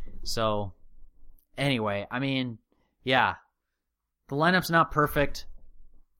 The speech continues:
It hasn't been basically all season, and this is just a fact of life at this point for the Twins. Wade was not happy about that, though. Uh, if we got time, I'll get to this, but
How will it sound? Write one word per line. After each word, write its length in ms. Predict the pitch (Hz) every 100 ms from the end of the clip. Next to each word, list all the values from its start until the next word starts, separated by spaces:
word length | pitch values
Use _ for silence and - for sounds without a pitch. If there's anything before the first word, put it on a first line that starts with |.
| _ -
It 100 | 151
hasn't 340 | 160 151 147
been 220 | 147 143
basically 420 | 131 135 143 131
all 140 | 117 117
season, 560 | - 131 123 127 120 - - _ _ _ -
and 160 | 120
this 180 | 117 -
is 160 | 120 -
just 240 | 120 -
a 40 |
fact 260 | 104 107 -
of 100 | 101
life 280 | 101 98 92 -
at 100 | 107
this 140 | 110 107
point 280 | - 104 -
for 100 | -
the 100 | 98
Twins. 540 | - 101 95 104 - - _ - - - - - - - - - - - - - - - - -
Wade 220 | 110 104
was 160 | 90
not 320 | 90 104 123 -
happy 280 | 98 92
about 300 | 92 90 87
that, 200 | 92 90 -
though. 260 | 90 90 - - - _ - _ _ _ _ _ _ _ _ _ - _ _ _ _ -
Uh, 340 | 131 131 131
if 60 | 127
we 120 | 139
got 200 | 139 131
time, 360 | 160 160 131 123
I'll 180 | 123 117
get 240 | 127 -
to 120 | 127
this, 320 | 120 131 117
but 360 | - 117 113